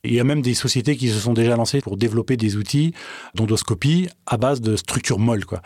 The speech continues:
Alors là, faut imaginer qu'il y a quand même quelque part une partie rigide qui va être contrôlée, euh,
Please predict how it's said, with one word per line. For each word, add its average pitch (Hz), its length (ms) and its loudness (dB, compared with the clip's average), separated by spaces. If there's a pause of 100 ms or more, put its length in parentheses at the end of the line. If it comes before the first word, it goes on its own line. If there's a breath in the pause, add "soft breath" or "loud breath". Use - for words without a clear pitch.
(360 loud breath)
Alors 123 120 2
là, 165 100 2
faut 160 140 0
imaginer 156 640 2 (140)
qu'il 135 160 -4
y 123 100 0
a 127 60 0
quand 143 140 -2
même 147 180 0 (140)
quelque 139 200 -2
part 131 380 0 (100)
une 117 140 -2
partie 127 240 -2
rigide 180 400 2
qui 117 120 -4
va 110 80 0
être 107 120 -4
contrôlée, 123 580 0
euh, 101 500 0